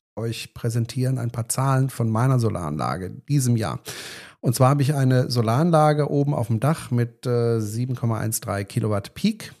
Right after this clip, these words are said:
Und ich habe noch eine zweite im Garten, äh, mit maximal achthundert Watt, äh, Peak, also eine, äh, Balkonanlage, wenn man so möchte. Habe ich ja schon des Öfteren erzählt. So, und, ähm, jetzt habe ich mal geguckt, wie meine Stromselbstversorgung ist.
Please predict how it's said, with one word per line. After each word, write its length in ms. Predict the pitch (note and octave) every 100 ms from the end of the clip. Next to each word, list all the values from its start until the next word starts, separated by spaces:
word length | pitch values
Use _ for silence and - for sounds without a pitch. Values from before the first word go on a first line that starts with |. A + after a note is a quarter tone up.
| _
Und 200 | - C3+
ich 120 | B2+
habe 120 | B2+ -
noch 160 | B2
eine 300 | - A2+ A2
zweite 420 | A2 - A2 B2+ B2
im 140 | G#2+
Garten, 480 | A2 C#3 - D#3+ D3+ - - _ _ _ C3+
äh, 260 | B2+ B2
mit 280 | A#2+ A#2+ -
maximal 560 | A#2+ A#2 - A2+ A2 G2+
achthundert 480 | A#2 - A#2+ A2
Watt, 360 | A#2+ D#3+ - - -
äh, 160 | D3
Peak, 300 | C#3+ D#3 D#3+
also 220 | - A2
eine, 360 | G#2 G#2+ - - - _ -
äh, 160 | - B2
Balkonanlage, 720 | G2 F#2+ C3 E3 E3 D3+ D3+
wenn 120 | D3 C#3+
man 120 | C#3
so 120 | C#3
möchte. 420 | C#3+ D3+ - F3+ F#3 - - - _ _
Habe 120 | B2
ich 40 | B2+
ja 60 |
schon 160 | A#2 B2
des 140 | B2
Öfteren 300 | - - A2+
erzählt. 380 | G2+ - F2 E2
So, 220 | - - -
und, 320 | B2 B2+ -
ähm, 360 | - B2+ C3 E3
jetzt 240 | C#3 -
habe 120 | C#3
ich 100 | D3+
mal 120 | D3+ C3
geguckt, 500 | A#2+ - F3 - B2+
wie 160 | D3
meine 260 | C#3+ C3 B2+
Stromselbstversorgung 1500 | - - E3+ E3 - B2 C#3 E3 - - A#2+ G#2 G#2 G2 F#2+
ist. 580 | A2+ G#2 - - -